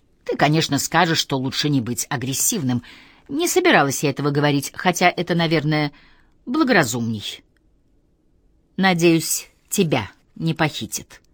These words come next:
Ты же добьёшься того, что тебя убьют. Уж лучше пусть убьют, чем жить с позорными воспоминаниями. Да будет тебе. А самое ужасное во всём этом деле, что если бы он вёл себя смелей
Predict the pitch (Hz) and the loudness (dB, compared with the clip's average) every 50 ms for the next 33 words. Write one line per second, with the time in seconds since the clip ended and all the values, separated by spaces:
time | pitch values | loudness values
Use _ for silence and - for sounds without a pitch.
0 | _ _ _ _ _ _ _ _ _ _ _ _ _ _ _ _ - 220 214 175 | _ _ _ _ _ _ _ _ _ _ _ _ _ _ _ _ 2 2 2 4
1 | 190 185 196 190 180 185 214 247 - - 339 339 - 302 190 135 - - - 175 | 2 2 2 2 4 2 2 2 0 -4 -6 -4 -4 -4 -4 -4 -6 -4 -4 -4
2 | 160 - 196 156 143 123 - - - 214 208 196 214 220 175 - - _ - - | -2 -2 -2 0 0 -2 -2 -2 -4 -4 -2 -2 -2 -2 -2 -4 -6 _ -20 -20
3 | - _ _ _ _ _ _ _ _ - - _ _ _ - _ _ _ _ _ | -20 _ _ _ _ _ _ _ _ -20 -20 _ _ _ -20 _ _ _ _ _
4 | _ _ - 113 110 - - 120 123 - - - 120 - - 131 - - - 147 | _ _ -14 -10 -8 -8 -6 -6 -6 -6 -4 -6 -4 -4 -6 -6 -6 -4 -4 -4
5 | 135 135 139 147 131 - - - 143 135 139 131 120 127 160 139 - - - - | -2 0 -2 -2 -4 -4 -4 -2 0 0 0 0 0 0 -2 -2 -2 -4 -6 -6
6 | - - 131 139 120 123 139 120 101 120 120 120 127 117 139 - - - - 139 | -4 0 0 0 2 0 -2 -2 -2 -2 -2 -2 -2 -4 -4 -4 -4 -2 0 0
7 | 143 147 147 131 110 98 107 101 87 92 - - _ _ _ _ _ _ _ _ | 2 2 2 0 0 -2 -6 -6 -8 -10 -12 -14 _ _ _ _ _ _ _ _
8 | _ _ _ _ _ 202 185 220 220 202 240 285 247 160 - - - - 90 85 | _ _ _ _ _ 2 6 6 6 6 2 -2 -2 -4 -6 -6 -12 -12 -10 -10
9 | 85 76 - _ _ _ _ _ _ _ _ _ _ _ _ _ _ _ _ _ | -12 -14 -16 _ _ _ _ _ _ _ _ _ _ _ _ _ _ _ _ _
10 | _ _ _ _ _ _ _ _ _ _ - 117 117 - 135 123 120 123 127 120 | _ _ _ _ _ _ _ _ _ _ -8 -6 -4 -2 -2 0 0 0 0 -2
11 | 110 127 - - - 135 120 127 123 - - 135 123 123 120 - 135 127 123 117 | -2 -4 -4 -4 -4 -4 -4 -4 -6 -6 -6 -4 -4 -4 -4 -4 -4 -4 0 0
12 | 160 156 127 110 - - - 135 123 113 - - - - - _ _ _ _ _ | 0 0 0 0 -4 -4 -4 -6 -8 -8 -10 -16 -20 -20 -20 _ _ _ _ _
13 | _ _ _ _ _ _ _ _ - 127 120 - 135 113 135 143 135 127 143 135 | _ _ _ _ _ _ _ _ -6 -4 -2 -2 -2 0 0 0 0 0 0 -2
14 | 107 - - 127 135 131 - - - 143 156 160 160 160 143 101 92 - | -2 -4 -4 -2 -2 -4 -4 -2 -2 0 2 4 4 4 2 2 -2 -8